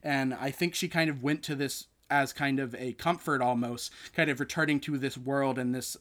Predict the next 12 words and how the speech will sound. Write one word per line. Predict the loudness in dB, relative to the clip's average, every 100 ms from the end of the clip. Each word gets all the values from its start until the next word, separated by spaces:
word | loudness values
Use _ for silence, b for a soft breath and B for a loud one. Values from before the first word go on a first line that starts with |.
| -4
uh, | -2 -2 -6 B B -2
idea | -2 2 2 2 2
and | 0
these | -2 -4
characters | 0 0 0 -6 -6 -6
that | -8 -6
she | -6
loves | -2 -2 -4
so | -6 -6
much. | -4 -2 -4 -4 -8 B B B
And, | -2 0 0 0
uh, | 2 0 -2